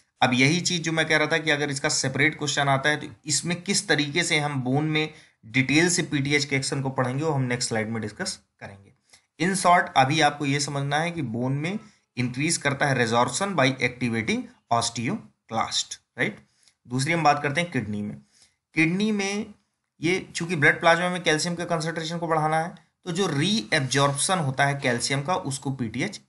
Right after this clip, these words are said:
इंक्रीज कर देता है। और it also promote phosphate excretion। कैल्शियम के रीएब्जॉर्प्शन को बढ़ा रहा है, जबकि फॉस्फेट के एक्सक्रीशन को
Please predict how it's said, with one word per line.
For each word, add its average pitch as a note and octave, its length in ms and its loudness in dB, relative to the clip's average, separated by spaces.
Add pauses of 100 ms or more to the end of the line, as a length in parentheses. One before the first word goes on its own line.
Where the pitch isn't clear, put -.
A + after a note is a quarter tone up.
इंक्रीज B2+ 460 -2
कर A2 140 -6
देता G2+ 300 -16
है। - 120 -20 (680)
और - 380 4 (340)
it F3+ 80 -6 (200)
also C#3+ 380 4 (120)
promote D#3+ 320 0
phosphate F#3 840 2
excretion। G#2+ 600 -4 (1700)
कैल्शियम C#3 500 4
के F#3+ 120 -2
रीएब्जॉर्प्शन D#3+ 560 2
को F3+ 120 -4
बढ़ा B2+ 400 4
रहा F#3 100 6
है, G3 60 4
जबकि E3+ 260 -4
फॉस्फेट D3+ 600 0
के - 140 -4
एक्सक्रीशन C#3 580 -2
को A3+ 160 0